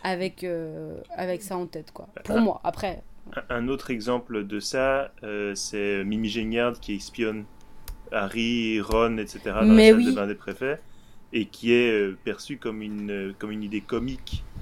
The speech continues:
Speaker 1: Et là,
Speaker 2: Pas,
Speaker 1: ah là là, c'est trop drôle,
Speaker 2: pas
Speaker 1: lol, elle
Speaker 2: vraiment,
Speaker 1: le regarde
Speaker 2: voilà.
Speaker 1: se mettre tout nu, quoi.
Speaker 2: C'est,
Speaker 1: Mais
Speaker 2: c'est
Speaker 1: hardcore,
Speaker 2: pas
Speaker 1: pareil.
Speaker 2: réellement, euh, problématique, alors que bon, ça reste, euh, voilà,
Speaker 1: Alors
Speaker 2: ça
Speaker 1: que
Speaker 2: reste
Speaker 1: si
Speaker 2: du
Speaker 1: c'était
Speaker 2: voyeurisme, euh.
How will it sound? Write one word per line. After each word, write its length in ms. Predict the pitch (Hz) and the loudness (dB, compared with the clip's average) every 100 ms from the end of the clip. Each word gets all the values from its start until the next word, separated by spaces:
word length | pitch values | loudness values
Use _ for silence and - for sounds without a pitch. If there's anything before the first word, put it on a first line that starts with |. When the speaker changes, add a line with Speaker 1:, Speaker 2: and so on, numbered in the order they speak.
| - - | -8 6
Speaker 1:
Et 80 | 226 | 10
là, 180 | 220 220 | 12 12
Speaker 2:
Pas, 120 | 220 | 12
Speaker 1:
ah 100 | 226 | 8
là 80 | 233 | 8
là, 140 | 226 247 | 8 6
c'est 140 | 226 | 0
trop 180 | - 240 | -6 -4
drôle, 240 | 233 247 233 | 0 0 2
Speaker 2:
pas 120 | 226 | 0
Speaker 1:
lol, 20 | |
elle 20 | 233 | 2
Speaker 2:
vraiment, 240 | 202 - | 0 0
Speaker 1:
le 60 | - | -2
regarde 320 | 180 214 240 | -2 0 0
Speaker 2:
voilà. 100 | 240 | 0
Speaker 1:
se 60 | 208 | -4
mettre 180 | 185 | -6
tout 100 | - 226 | -6 -8
nu, 180 | 214 | -8
quoi. 180 | 196 175 | -8 -12
Speaker 2:
C'est, 200 | - 185 | -6 -4
Speaker 1:
Mais 40 | - | -4
Speaker 2:
c'est 120 | - 208 | -4 -6
Speaker 1:
hardcore, 340 | - 254 226 | -6 -2 2
Speaker 2:
pas 100 | 120 | 2
Speaker 1:
pareil. 140 | 113 | 2
Speaker 2:
réellement, 520 | 117 117 117 120 120 113 | 0 0 -2 -2 0 0
euh, 120 | 101 | -2
problématique, 680 | 101 110 107 110 107 147 127 | -4 -4 -2 -4 -6 -10 -6
alors 240 | 95 95 | -6 -6
que 80 | - | -10
bon, 180 | 104 123 | -10 -10
ça 160 | - 92 | -10 -10
reste, 300 | 120 - 101 | -12 -10 -8
euh, 320 | 95 92 90 - - - | -6 -6 -10 -14 -20 0
voilà, 120 | - 233 | 8 8
Speaker 1:
Alors 140 | 240 | 8
Speaker 2:
ça 40 | 247 | 4
Speaker 1:
que 40 | |
Speaker 2:
reste 120 | 226 | -2
Speaker 1:
si 60 | - | -4
Speaker 2:
du 20 | |
Speaker 1:
c'était 60 | 262 | -2
Speaker 2:
voyeurisme, 580 | 208 208 180 123 117 104 | -2 -2 -2 -4 -6 -8
euh. 420 | 98 95 95 92 | -6 -6 -8 -10